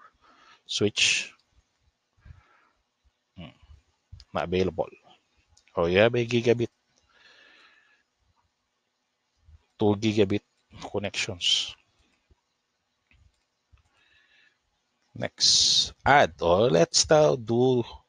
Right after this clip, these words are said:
by, uh, the activity by adding the appropriate module. So is, click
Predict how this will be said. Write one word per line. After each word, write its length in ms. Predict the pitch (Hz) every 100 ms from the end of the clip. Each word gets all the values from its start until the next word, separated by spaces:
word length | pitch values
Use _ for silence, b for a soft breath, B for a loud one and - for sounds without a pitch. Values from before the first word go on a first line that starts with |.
| _
by, 260 | 110 110 101
uh, 460 | 104 101 101 104 104 104
the 200 | 101 85
activity 680 | - 113 101 113 - 107
by 280 | 101 95 92 -
adding 600 | 98 95 98 92 - 104 - B B B B B B B B _ _ _
the 220 | 101 85
appropriate 640 | 87 - 107 104 110 107 - _ _ -
module. 640 | 92 90 85 107 90 82 85
So 200 | 104 80
is, 320 | 120 135 - - - _ _ _
click 160 | 135